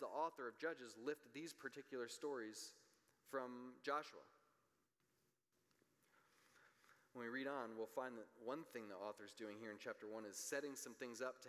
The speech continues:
help us understand what's gonna take place later in the book. So, first, as the book's gonna raise a lot of questions about God's relationship with ethnic foreigners, the author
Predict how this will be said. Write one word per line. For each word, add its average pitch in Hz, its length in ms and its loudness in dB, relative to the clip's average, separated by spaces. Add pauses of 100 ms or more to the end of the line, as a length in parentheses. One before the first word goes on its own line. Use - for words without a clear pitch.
help 135 160 0
us 123 120 -2
understand 117 640 0
what's 120 180 0
gonna 117 160 -2
take - 300 -4
place - 500 -2 (140)
later 110 180 0
in 107 80 -6
the 101 100 -8
book. - 280 -2 (360)
So, 110 320 0 (100)
first, - 440 -2 (1160)
as 131 120 2
the 143 80 -8
book's 156 240 2
gonna 135 180 2
raise 135 300 4
a 131 40 0
lot 131 200 6
of 135 80 0
questions 139 580 -2 (140)
about 123 260 4
God's 131 260 4
relationship 131 600 0
with 117 80 -2 (120)
ethnic 139 340 0
foreigners, 135 580 2
the 117 100 0
author 135 540 4